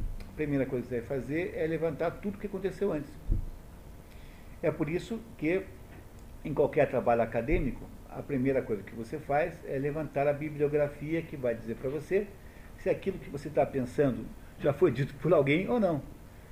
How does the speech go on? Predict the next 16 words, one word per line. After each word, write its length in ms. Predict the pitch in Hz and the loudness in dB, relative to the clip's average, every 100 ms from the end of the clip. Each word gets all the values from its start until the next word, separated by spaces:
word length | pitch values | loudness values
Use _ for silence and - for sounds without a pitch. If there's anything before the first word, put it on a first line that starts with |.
| - | -4
Porque 460 | - 127 147 160 180 | -2 -2 2 4 4
não 140 | 180 170 | 2 0
tem 180 | 147 127 | 2 4
cabimento 480 | 165 175 165 180 - | 4 4 2 0 0
você 260 | 196 - | 0 2
partir 340 | 190 185 - 139 | 4 2 2 -4
do 120 | 165 | 0
zero 320 | 139 135 151 - | 6 6 6 0
toda 160 | 165 | 0
vez 220 | 135 139 | 4 2
que 80 | - | 2
você 200 | 156 - | -6 -4
vai 160 | 135 120 | 0 -2
estudar 240 | - 123 | 0 -2
um 60 | 117 | 0
problema. 380 | 165 170 143 | -2 -2 -2